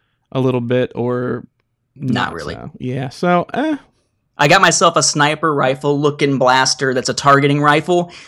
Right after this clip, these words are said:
Speaker 2: that fires all of its charge in one shot, but it's so inaccurate most of the time.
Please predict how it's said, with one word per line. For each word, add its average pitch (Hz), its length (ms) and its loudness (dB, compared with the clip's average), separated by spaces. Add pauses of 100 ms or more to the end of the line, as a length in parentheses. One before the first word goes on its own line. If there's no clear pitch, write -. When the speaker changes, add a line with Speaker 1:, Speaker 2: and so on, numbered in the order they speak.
Speaker 2:
that 151 160 0
fires 147 340 4
all 160 240 4
of 160 80 0
its 151 120 -4
charge 151 380 0
in 139 200 2
one 151 260 2
shot, 156 480 4
but 139 100 2
it's 135 140 4
so 160 360 6 (120)
inaccurate 147 720 2
most 156 320 2
of 156 80 -2
the 156 80 0
time. 170 640 0